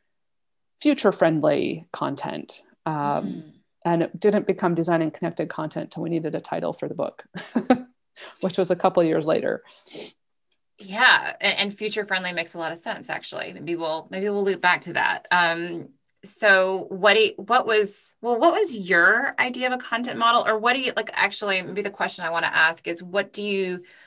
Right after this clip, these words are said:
Speaker 2: what do you think the misconceptions of what a content model are? Like, once you talked to Mike and you said, "Okay, well,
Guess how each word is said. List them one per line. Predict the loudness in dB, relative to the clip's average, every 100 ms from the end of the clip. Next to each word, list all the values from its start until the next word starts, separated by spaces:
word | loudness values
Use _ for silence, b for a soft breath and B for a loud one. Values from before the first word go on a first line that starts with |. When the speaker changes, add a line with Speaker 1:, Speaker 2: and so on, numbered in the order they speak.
| b b b _ _ _
Speaker 2:
what | -6 2
do | 4
you | 4
think | 0 -2
the | -2
misconceptions | -2 -4 -6 -6 -2 -2 -2 -8
of | -6
what | -2
a | -4
content | -2 -6 -4 -6
model | -4 -4 -4 -6 -12 _ _ _ _ _ _ _ -2
are? | 0 0 0
Like, | -2 -2
once | 2 2 2 -4
you | -2 -2
talked | 2 2 2
to | 0
Mike | 6 8 8 4
and | 0 -4
you |
said, | 0 2
"Okay, | 2 0 2 0
well, | 0 -6 -6